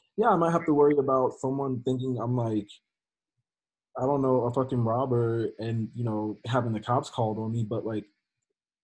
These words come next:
it's not, it's not that, and, like, I have to worry about, like, you know, being one of the missing, like, there are so many black girls missing all over the world.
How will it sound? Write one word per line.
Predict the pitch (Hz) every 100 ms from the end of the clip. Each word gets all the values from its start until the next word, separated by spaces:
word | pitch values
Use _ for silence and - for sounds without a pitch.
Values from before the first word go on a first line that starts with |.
| _ _
it's | 139 139 147
not, | 131 139 135
it's | 127 147
not | 139 120
that, | 120 131 135 127 -
and, | 123 139 135 123 110
like, | 113 107
I | 110
have | -
to |
worry | 113 113 110 101
about, | 104 107 92
like, | 107 98 _ _ _ _ _ _ _ -
you | 123
know, | 117 107 98 107
being | 123 120
one | 110 123
of | 120
the | 117
missing, | 110 113 - 113 104 95
like, | 107 98 _ _ _ _ _
there | 120 127
are | 123
so | - 131 135
many | 135 131
black | 123 117 117 104
girls | 113 104
missing | 113 104 104
all | 98 107
over | 101
the | 98
world. | 98 95